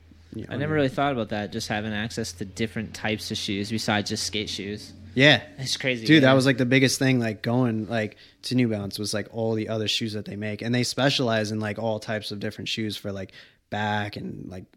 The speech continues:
Speaker 1: uh, knees and, like, um, I don't know. I, I, I never get into it too much, but I've ordered, like, shoes that were, like, you know, super dope, like
Speaker 2: Chillers.
Speaker 1: Yeah, like, foam, like,
Speaker 2: <laughs>
Speaker 1: bottoms and stuff, and, like, they got, like, the sock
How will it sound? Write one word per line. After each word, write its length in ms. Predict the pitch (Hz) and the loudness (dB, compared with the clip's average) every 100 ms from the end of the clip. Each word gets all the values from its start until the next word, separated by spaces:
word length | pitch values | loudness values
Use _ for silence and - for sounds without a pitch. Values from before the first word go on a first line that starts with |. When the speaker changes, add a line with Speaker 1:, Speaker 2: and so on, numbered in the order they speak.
| _ - 120 | _ -20 -14
Speaker 1:
uh, 280 | 107 - - | -12 -12 -12
knees 460 | - 120 120 117 107 | -6 -2 0 0 -2
and, 140 | 104 | -6
like, 300 | 101 98 - - - - - - - - | -6 -10 -14 -20 -16 -10 -10 -10 -20 -14
um, 400 | - - - 110 - | -12 -10 -12 -10 -2
I 100 | 143 | 0
don't 120 | 107 | 0
know. 80 | 101 | 0
I, 120 | 123 | 0
I, 360 | 127 127 131 135 | 0 -4 -4 0
I 60 | |
never 220 | 131 127 117 | 2 2 2
get 180 | 117 120 | 2 2
into 220 | 120 120 | 2 0
it 80 | - | -2
too 160 | 135 | 0
much, 320 | 120 117 131 | 0 0 -2
but 100 | 120 | -2
I've 260 | 110 104 - _ | -2 -4 -8 _
ordered, 400 | 127 117 110 104 | -2 0 0 -2
like, 180 | 104 101 | -4 -2
shoes 320 | - 110 98 | -2 -2 -6
that 180 | 98 90 | -8 -8
were, 240 | 101 98 | -8 -8
like, 340 | 95 92 92 - _ - | -10 -12 -14 -20 _ -10
you 140 | 117 | -10
know, 200 | 95 101 _ _ _ _ _ _ - - | -8 -14 _ _ _ _ _ _ -16 -6
super 480 | - - 120 101 90 | -2 0 0 -2 -8
dope, 320 | 95 95 - | -8 -8 -8
like 300 | 98 92 - | -10 -10 -12
Speaker 2:
Chillers. 580 | - 107 104 107 123 127 | -8 -8 -8 -10 -4 2
Speaker 1:
Yeah, 220 | 135 127 | 6 6
like, 160 | 117 107 | 4 -2
foam, 520 | - 117 117 113 113 | -4 -2 0 0 0
like, 280 | 110 101 - | -2 -4 -4
Speaker 2:
<laughs> 0 | |
Speaker 1:
bottoms 540 | 107 107 110 110 107 | -4 -2 -2 -2 -2
and 100 | 113 | -2
stuff, 540 | 104 120 113 113 110 - | -2 0 0 0 -2 -4
and, 100 | 110 | -4
like, 220 | 110 107 - - - | -4 -6 -8 -4 2
they 100 | 127 | 4
got, 120 | 135 | 4
like, 160 | 123 127 | 2 2
the 340 | 120 117 110 | 0 2 0
sock 500 | - - 117 110 104 | -2 -2 -2 -2 -6